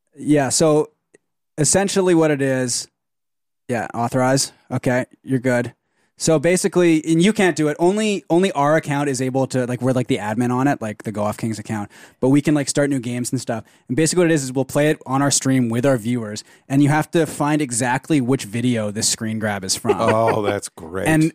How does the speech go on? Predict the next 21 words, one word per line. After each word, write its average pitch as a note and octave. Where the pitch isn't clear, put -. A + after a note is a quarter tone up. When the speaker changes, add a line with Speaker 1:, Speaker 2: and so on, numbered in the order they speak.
Speaker 1:
if F3
you G3+
go, F#3
Dan, D#3
to D3+
the B2+
stats, B2
you D3
can G3+
see D#3
some B2+
records A2
that D3+
people D#3+
have, E3
like C3
the A#2+
all-time, C3
the A#2+
fastest D3
solves. G#2+